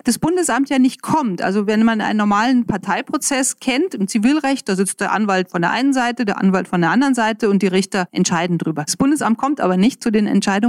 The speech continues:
Das heißt, man hat immer mit dem Gericht konfrontiert, was dann ein bisschen immer die Rolle des Bundesamtes so ein bisschen mit einnimmt. Also das ist eine ungute Situation. Also mir wäre es lieber, ich hätte ein Gegenüber, mit dem ich mich streiten kann.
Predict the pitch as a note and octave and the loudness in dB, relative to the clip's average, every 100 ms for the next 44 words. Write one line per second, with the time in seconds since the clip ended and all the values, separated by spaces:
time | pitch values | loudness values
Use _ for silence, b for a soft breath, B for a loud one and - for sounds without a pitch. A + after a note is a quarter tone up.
0 | B3 B3 - A3+ A3+ - A3 A3+ G#3+ C4+ | 4 4 2 -2 -2 -2 -2 -2 -2 0
1 | C#4+ A#3+ A3+ G3+ G3+ G#3 G3+ E4+ - - | 2 2 2 0 2 0 0 -2 -4 -4
2 | A#3+ A#3+ A3 G#3+ C#4+ D4 - - A3+ A#3+ | -2 2 2 2 0 -4 -6 -6 0 2
3 | A3 A#3+ F4 - D#4+ C4 A#3+ A#3 G#3+ B3 | 2 2 -2 0 0 2 2 0 2 0
4 | A#3 - C4+ D4+ B3+ - A#3+ A#3 A#3+ A#3 | 0 0 2 2 2 0 -2 0 0 0
5 | A#3+ A#3+ A#3 - - G#3 A#3 F3 E3 - | 2 2 2 0 -6 -2 0 0 -2 -2
6 | F3+ F3+ F#3 A3 G#3+ - G#3+ G#3 - D#4+ | 0 0 0 -2 0 2 2 2 2 2
7 | E4+ B3+ A#3+ A3+ G#3+ G#3 F#3+ - C4+ A#3+ | 4 2 2 0 0 0 0 -2 0 0
8 | D#3+ E3+ G3 C4 A3 - B3+ C#4 G#3+ G#3 | 0 2 2 2 -2 0 0 0 -4 -6
9 | - G3+ A3 A3+ F#3+ E3+ F3+ F#3+ B3 C#4+ | -6 -4 -2 0 0 2 0 2 2 2
10 | G#3 - F#3 F#3 F3+ E3+ - E3+ G#3 G3 | 0 0 0 0 -2 -4 -4 -4 -4 -6
11 | - E3 | -4 -4